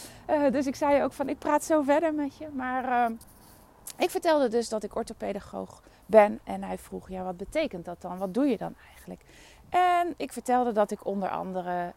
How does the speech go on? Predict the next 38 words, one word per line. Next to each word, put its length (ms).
eh, 200
hoogbegaafde 640
kinderen 360
begeleid 640
en 260
ook 220
onderzoek 580
met 200
intelligentietesten. 1080
En 180
dat 160
is 140
dan 160
mooi, 300
hè? 240
Hoe 200
je 100
dan 160
weer, 400
eh, 160
mensen 460
het 100
zomaar 320
spontaan 520
tegen 380
kan 180
komen 320
die 100
precies 400
begrijpen 460
wat 180
je 80
dan 200
doet. 320
Want 180
hij 200
zei: 380
"Oh, 280